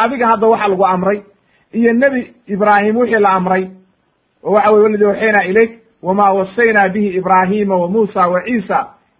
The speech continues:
Intiinaasoo dhan, shantiinaba waxaan idiin dardaaranay oo idiin waxyoonnay maxay ahayd? "An aqiimu ddiina," diinta toosiya, oo waxa weeye diinta caqiidada saxiixa iyo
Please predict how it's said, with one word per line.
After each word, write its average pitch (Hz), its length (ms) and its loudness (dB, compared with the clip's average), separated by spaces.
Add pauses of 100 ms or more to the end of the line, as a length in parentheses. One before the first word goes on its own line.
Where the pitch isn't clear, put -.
Intiinaasoo 226 840 -2
dhan, 190 200 -4
shantiinaba 180 840 -2 (300)
waxaan 202 300 -2 (120)
idiin 214 240 -2
dardaaranay 170 720 0 (360)
oo 180 100 -4
idiin 190 260 0
waxyoonnay 202 680 2 (340)
maxay 233 360 -2
ahayd? 190 300 -2 (400)
"An 170 160 -8
aqiimu 165 480 -6
ddiina," 147 420 -6 (420)
diinta 185 300 -4
toosiya, 156 500 -6 (380)
oo 175 100 -2
waxa 190 200 0
weeye 180 220 2 (100)
diinta 202 420 -4 (340)
caqiidada 185 600 0
saxiixa 185 500 -2 (300)
iyo 170 180 -2